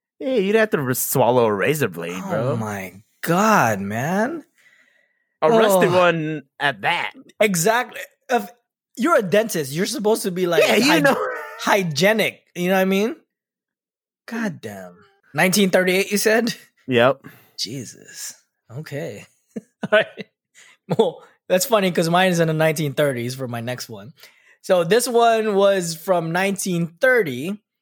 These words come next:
Speaker 2: and a magician was attempting to pull his signature trick. His trick involved putting on a straitjacket. Oh, and by the way, a speeding forty-five mile per hour car is heading towards him.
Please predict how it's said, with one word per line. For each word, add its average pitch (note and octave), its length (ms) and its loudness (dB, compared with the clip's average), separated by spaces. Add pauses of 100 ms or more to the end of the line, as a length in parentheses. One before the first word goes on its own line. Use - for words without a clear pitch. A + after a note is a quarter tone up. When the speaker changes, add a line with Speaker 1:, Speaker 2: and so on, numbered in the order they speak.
(400)
Speaker 2:
and E3+ 340 2
a F3 160 2
magician E3 1120 0
was D#3 260 0
attempting G3 540 0
to F#3+ 100 -2
pull F3+ 280 2
his D3+ 200 0
signature F#3+ 600 0
trick. E3 340 0 (920)
His B3 320 2
trick A#2+ 400 -6 (360)
involved D3 600 2 (140)
putting F#3 560 0
on D#3+ 220 -4
a B2+ 120 -6
straitjacket. C#3+ 800 -4 (1040)
Oh, G#3 180 4
and F#3 100 0
by F#3+ 140 0
the F3+ 80 0
way, D#3 400 0 (340)
a F3+ 120 4
speeding F#3 340 2
forty-five E3 480 2
mile D#3 160 0
per D3+ 100 0
hour C#3 220 2
car B2+ 260 -4
is A#2+ 140 -4
heading A#2+ 240 -6
towards G#2 320 -10
him. F#2+ 160 -18